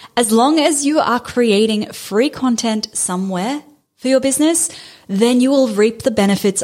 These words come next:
of content marketing. Of course, you can't just create content and hope people stumble across it.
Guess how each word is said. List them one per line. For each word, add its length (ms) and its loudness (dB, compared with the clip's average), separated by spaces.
of 380 0
content 420 -4
marketing. 480 -10
Of 140 -4
course, 340 0
you 200 0
can't 360 0
just 220 -2
create 520 0
content 640 0
and 140 -6
hope 560 -4
people 300 -4
stumble 580 0
across 420 -2
it. 240 -6